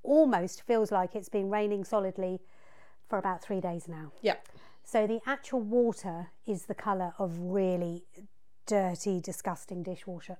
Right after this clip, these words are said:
Speaker 1: dishwater.
Speaker 2: Mm-hmm. Yeah, it was gross.
Speaker 1: Which, and full of so much seaweed.
Speaker 2: Mm-hmm.
Speaker 1: So to look at the sea, it makes you go, "That's pretty
Speaker 2: Mm.
Speaker 1: grim." However, we had a nice full tide. It was, uh, it wasn't, a-, it would,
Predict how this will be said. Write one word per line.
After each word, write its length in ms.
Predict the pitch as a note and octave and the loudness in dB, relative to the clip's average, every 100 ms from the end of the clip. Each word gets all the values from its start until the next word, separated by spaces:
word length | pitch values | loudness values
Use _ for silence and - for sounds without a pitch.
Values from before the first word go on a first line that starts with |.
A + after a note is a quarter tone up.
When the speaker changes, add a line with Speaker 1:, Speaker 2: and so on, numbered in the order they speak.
| - - | -14 -10
Speaker 1:
dishwater. 600 | G3 - F3+ E3+ F#3+ A#3+ - F#3+ | -10 -8 -10 -8 -8 -8 -10 -10
Speaker 2:
Mm-hmm. 260 | D3+ G3 G3+ - - - - - - - - | -6 -6 -6 -14 -18 -18 -18 -16 -16 -18 -6
Yeah, 140 | F3+ D#3+ | -4 -2
it 60 | |
was 180 | F3 E3+ | -4 -4
gross. 180 | - E3 | 2 4
Speaker 1:
Which, 380 | A3 - - - - A#3 | 4 2 -14 -16 -6 2
and 300 | A#3 A3+ F#3 | 4 4 2
full 220 | A#3 G#3 | 2 2
of 180 | F#3+ - - | 2 -4 -16
so 320 | - - A3+ | -16 4 4
much 220 | G#3 F3+ - | 4 -2 -2
seaweed. 600 | A3+ G3+ F3+ E3+ G#3 - - - A3 | 0 2 0 -2 -4 -6 -18 -10 -6
Speaker 2:
Mm-hmm. 260 | G3 G#3 G#3+ | -2 -2 -4
Speaker 1:
So 520 | - G3+ G3 G3 G3 - | 0 4 4 4 0 -6
to 140 | - | 0
look 200 | A3 C#4+ | 4 4
at 120 | A#3+ F3 | 2 0
the 60 | |
sea, 520 | E3+ G3 F3 F#3+ G#3 - - | -2 -2 0 0 -4 -8 -8
it 160 | G#3+ | -6
makes 300 | G3 G3 - | -2 -4 -4
you 60 | G#3 | -2
go, 320 | G3 F#3+ F#3+ - - | 0 0 -2 -8 -6
"That's 240 | G3 G3+ | -4 -2
pretty 280 | A#3+ F#3+ E3+ | -2 -2 -4
Speaker 2:
Mm. 60 | E3 | -6
Speaker 1:
grim." 340 | D#3+ F3+ D#3+ F#3+ - - - | -6 -6 -8 -10 -16 -20 -10
However, 560 | - G#3 G3+ G3 E3+ D#3+ | 2 2 4 0 -2 -2
we 160 | F#3+ | -2
had 240 | F#3 G3 F#3 | -2 -2 -2
a 40 | |
nice 260 | F#3+ F#3+ - | -2 -4 -6
full 240 | - F#3 | -4 -4
tide. 560 | F3 G#3+ A3 A3 A3 G#3+ | -4 0 2 2 0 0
It 160 | G3 F#3 | 0 2
was, 260 | G3 E3+ | 0 2
uh, 240 | G3+ F#3+ F#3 | 0 2 0
it 60 | F#3+ | -2
wasn't, 300 | G3 G3+ G3 | -2 0 -2
a-, 80 | F#3 G3+ | -2 -4
it 60 | |
would, 140 | F#3 | -4